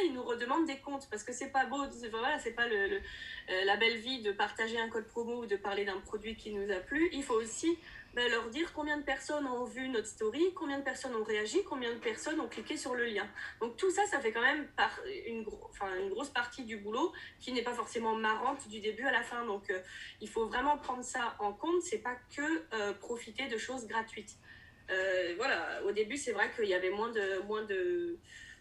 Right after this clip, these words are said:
de, de contraintes. Euh, aujourd'hui, c'est comme ça. Et moi, je sélectionne énormément. Je, je, sincèrement, je dois avoir que cinq ou six collaborations, euh, que je fais régulièrement.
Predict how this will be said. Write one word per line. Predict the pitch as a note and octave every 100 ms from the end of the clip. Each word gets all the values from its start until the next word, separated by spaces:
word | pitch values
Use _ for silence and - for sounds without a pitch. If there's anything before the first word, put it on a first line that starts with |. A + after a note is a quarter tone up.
| -
de, | - F4+ F4+
de | -
contraintes. | G#3 A#3 A3 A3 B3+ C#4+ A#3+ - -
Euh, | F#3 F#3 F3+ F3 F3 F3
aujourd'hui, | G#3 G#3+ G3+ A3+ B3
c'est | - F#3
comme | G3+ G3
ça. | - B3+ C#4 G#3+
Et | G#3
moi, | G#3+ A#3+
je | B3
sélectionne | G3+ G3 F#3 - A3+ A3+ -
énormément. | A#3+ A#3 A3 A3+ A#3+
Je, | A3 G3 F#3
je, | F#3 - - -
sincèrement, | A3+ A3 A3+ B3
je | B3
dois | A3+
avoir | G#3+ A#3+ -
que | G#3+
cinq | - A#3+ A3+ -
ou |
six | A3 - A3+
collaborations, | - A#3 A3 G#3 G3+ G#3 - B3+ B3+ - - -
euh, | G3+
que | - G#3+
je | G#3
fais | G3+ A3+
régulièrement. | G#3+ A3 A3 A#3 A3 G#3+ A#3 C#4